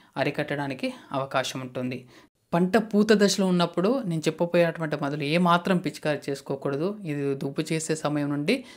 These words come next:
చిరుపట్ట లేదా బిరుపట్ట దశ వరకు కూడా స్ప్రే చేసుకున్నటువంటి అవకాశం ఉంది. కానీ ఒక్కసారి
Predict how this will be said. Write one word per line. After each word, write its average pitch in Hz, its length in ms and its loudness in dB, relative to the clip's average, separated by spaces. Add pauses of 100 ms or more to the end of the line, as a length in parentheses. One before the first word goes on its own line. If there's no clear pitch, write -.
(180)
చిరుపట్ట 156 360 2
లేదా 147 260 0
బిరుపట్ట 143 440 -2 (120)
దశ 143 160 2
వరకు 170 200 4
కూడా 156 240 -4
స్ప్రే 143 360 -6
చేసుకున్నటువంటి 143 460 -6
అవకాశం 160 440 4
ఉంది. 156 140 0
కానీ 185 280 -2 (340)
ఒక్కసారి 185 520 2